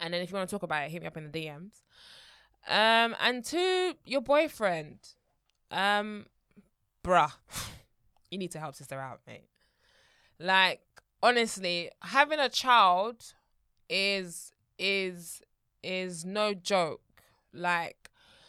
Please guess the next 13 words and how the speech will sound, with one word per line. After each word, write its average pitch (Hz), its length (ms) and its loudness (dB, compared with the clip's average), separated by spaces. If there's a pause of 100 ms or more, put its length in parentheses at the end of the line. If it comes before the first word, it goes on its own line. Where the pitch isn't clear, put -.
(1200)
it's 226 240 -2
not 285 180 -2
even 247 160 0
a 220 100 -2
thing 214 180 -6
whereby, 208 300 2
like, 208 220 4 (320)
I 214 120 8
really 277 240 0
appreciate 247 440 -2
you, 233 140 -6
sis, 220 380 0 (120)
<clears throat> - 80 -8